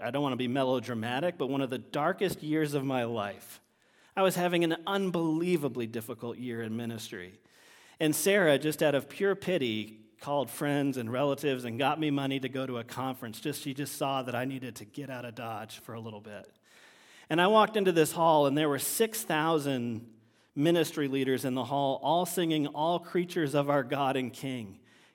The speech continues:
Guys, I wept like a little baby. I don't know what that is.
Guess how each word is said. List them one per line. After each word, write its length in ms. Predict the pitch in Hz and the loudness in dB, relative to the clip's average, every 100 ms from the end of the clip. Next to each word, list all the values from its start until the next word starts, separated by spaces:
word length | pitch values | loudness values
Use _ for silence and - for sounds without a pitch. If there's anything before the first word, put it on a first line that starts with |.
| - | -6
Guys, 300 | 151 151 135 | 0 0 0
I 140 | 113 | -4
wept 580 | 110 123 139 147 143 139 | -8 -6 -4 -4 -4 -10
like 200 | 120 117 | -10 -8
a 60 | |
little 460 | 113 110 143 156 151 | -10 -6 -4 -2 -4
baby. 840 | 147 170 208 220 180 117 95 - _ _ _ _ - | -6 -10 -6 -6 -4 -6 -8 -20 _ _ _ _ -2
I 80 | 202 | 0
don't 120 | 240 | 2
know 140 | 202 | 2
what 300 | 170 226 214 | 2 -2 0
that 240 | 202 180 185 | 0 2 2
is. 640 | 240 208 120 107 - | 2 4 2 -2 -12